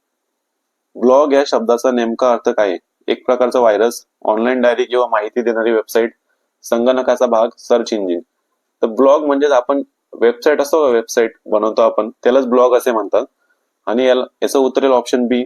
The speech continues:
ऑनलाइन डायरी किंवा माहिती देणारी वेबसाइट. वेब ब्लॉग या शब्दापासून ब्लॉग हा शब्द तयार झालेला आहे.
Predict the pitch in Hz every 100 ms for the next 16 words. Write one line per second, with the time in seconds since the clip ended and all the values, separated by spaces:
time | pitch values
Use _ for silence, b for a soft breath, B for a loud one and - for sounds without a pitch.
0 | - 120 123 135 135 123 123 131 131 127
1 | 113 117 131 117 113 117 107 - 98 87
2 | - _ _ _ _ _ _ _ _ 101
3 | 135 143 139 147 127 123 135 131 120 131
4 | 127 135 123 123 131 127 117 117 110 117
5 | 117 117 113 104 104